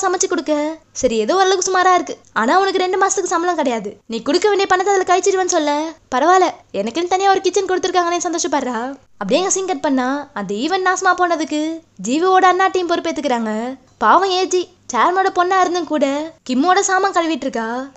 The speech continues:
"ஹீல்ஸ் போட்டுட்டு ஏன் நிக்கிற? உனக்கு தான் கால் வலிக்கும்னு சொல்ல, ஹீல்ஸ் போட்டாதான்டா பொண்ணுங்க அழகா இருப்பாங்கன்னு" சொன்னதும், "இல்லையே, ஹீல்ஸ் போடாம கூட சில பொண்ணுங்க அழகா இருப்பாங்களே" சொல்றான். "நீ அந்த பொண்ணை பத்தி தானே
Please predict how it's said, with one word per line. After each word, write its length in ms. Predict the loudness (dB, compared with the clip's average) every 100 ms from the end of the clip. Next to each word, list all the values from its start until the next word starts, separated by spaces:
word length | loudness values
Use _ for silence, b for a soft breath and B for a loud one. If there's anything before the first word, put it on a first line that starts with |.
| -6
"ஹீல்ஸ் 260 | 0 0 2
போட்டுட்டு 280 | 0 2 0
ஏன் 80 | 0
நிக்கிற? 240 | 0 0 -2 -6 -10
உனக்கு 240 | -6 -2
தான் 140 | 0 4
கால் 260 | 4 6
வலிக்கும்னு 380 | 4 2 -2 -2
சொல்ல, 400 | -2 -2 -2 -6 -10 _
ஹீல்ஸ் 280 | 2 2 2
போட்டாதான்டா 380 | 2 4 4 2
பொண்ணுங்க 260 | 2 0 2
அழகா 220 | 4 4
இருப்பாங்கன்னு" 340 | 2 2 0 0
சொன்னதும், 520 | -2 -2 -2 -4 -6 _ -2
"இல்லையே, 340 | 2 2 0 -4 -10 -2
ஹீல்ஸ் 240 | -2 0
போடாம 220 | 0 0
கூட 140 | 0 0
சில 160 | 0
பொண்ணுங்க 280 | 0 0 2
அழகா 180 | 4 4
இருப்பாங்களே" 340 | 2 0 0 0
சொல்றான். 380 | 0 -2 -4 -6 -8 -12 _ -6
"நீ 120 | -4
அந்த 220 | 0 0
பொண்ணை 160 | 0 0
பத்தி 180 | -2
தானே 140 | -2